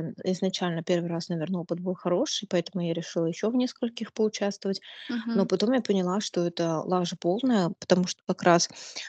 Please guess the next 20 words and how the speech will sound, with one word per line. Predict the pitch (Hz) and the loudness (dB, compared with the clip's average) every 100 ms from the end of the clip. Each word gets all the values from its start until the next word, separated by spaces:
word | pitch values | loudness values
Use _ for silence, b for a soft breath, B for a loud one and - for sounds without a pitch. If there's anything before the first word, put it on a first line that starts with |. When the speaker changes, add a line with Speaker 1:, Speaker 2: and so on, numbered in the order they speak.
| - | -4
Speaker 1:
а, | 170 | -2
создаётся | 165 180 185 170 165 | -2 2 2 4 -2
аккаунт, | - 202 339 311 | 2 2 2 0
на | 214 | 2
него | 196 185 | 4 2
вроде | 180 196 185 | 2 2 2
бы | 180 | -2
подписываются | 156 175 - 180 - 170 - | -2 -4 0 0 0 -2 -2
заинтересованные | 170 175 - 190 - 180 170 170 165 | -2 -2 -4 -6 0 0 0 -2 0
люди, | 214 262 | 0 0
допустим, | 208 170 185 - - 160 | -2 -2 -4 -6 -6 -4
там | 170 170 | -4 -4
пятьсот | 165 - 214 | -4 -2 -2
человек | - 175 170 156 - | -2 -4 0 -2 -2
сразу, | - 156 160 165 | -6 -6 -6 -2
да, | 175 | 0
или | 196 | 0
там | 165 160 | -2 -8
триста | - 180 175 - - | -6 -2 -2 -4 -10
человек. | - 175 165 156 - | -8 -6 -6 -6 -10